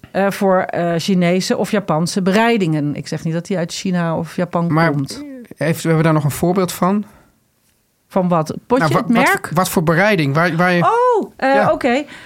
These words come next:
Speaker 1: Eh, even kijken, wat schrijft hij? Eh, hij zegt, eh, "Als ervaren Midden-Oosterse Tegina-gebruiker vind ik de bleke variant voor Aziatische bereidingen veel minder geschikt, omdat daarin juist wat minder de pinda-achtige noodsmaak er,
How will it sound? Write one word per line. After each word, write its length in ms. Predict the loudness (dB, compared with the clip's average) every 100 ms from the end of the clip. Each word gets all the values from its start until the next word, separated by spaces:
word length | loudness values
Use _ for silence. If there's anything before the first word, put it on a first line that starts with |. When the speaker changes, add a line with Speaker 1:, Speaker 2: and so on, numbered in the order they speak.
| -6
Speaker 1:
Eh, 260 | 0 2 2
even 120 | 0
kijken, 280 | 0 -2 -2
wat 100 | -4
schrijft 280 | -2 -2 -2
hij? 260 | -2 -2 0
Eh, 680 | 2 4 4 4 2 2
hij 180 | 0 0
zegt, 340 | 0 -2 -2 -2
eh, 200 | -2 0
"Als 160 | 0
ervaren 460 | 0 0 2 2 0
Midden-Oosterse 680 | 0 0 0 -2 -2 -4 -4
Tegina-gebruiker 1400 | -2 -2 0 2 0 -2 -2 -2 0 0 0 0 0 0
vind 260 | -2 0
ik 140 | -2 -2
de 100 | 0
bleke 400 | 2 2 2 0
variant 420 | 2 2 0 -2
voor 100 | -4
Aziatische 520 | -2 0 0 -2 -4
bereidingen 480 | -2 0 2 0 -2
veel 320 | -2 0 2
minder 220 | 2 2
geschikt, 480 | -2 -2 -2 -4 -8 -16 -16 -4
omdat 300 | -2 2 2
daarin 320 | 2 2 2
juist 260 | 2 0 0
wat 100 | -2
minder 360 | 0 2 2 0
de 80 |
pinda-achtige 720 | 0 0 2 2 -2 -4 -4 0
noodsmaak 680 | 2 2 2 0 2 2 0
er, 280 | 0 0